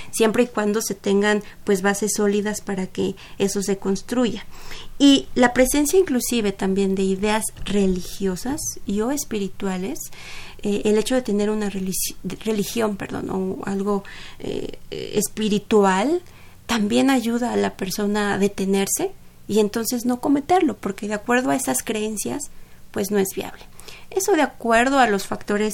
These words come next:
internos protectores, pero también están factores protectores externos que se han identificado. ¿Cuáles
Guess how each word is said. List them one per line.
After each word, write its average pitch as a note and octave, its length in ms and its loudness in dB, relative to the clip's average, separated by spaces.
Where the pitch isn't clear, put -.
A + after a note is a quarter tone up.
internos G#3 760 2
protectores, A#3+ 800 2
pero A3+ 220 2
también B3+ 340 2
están C4+ 320 2
factores A#3 640 -2
protectores - 760 -4
externos C4+ 840 2
que G#3 160 2
se G#3+ 220 2
han A3 180 4
identificado. F#3+ 840 0
¿Cuáles B3+ 260 2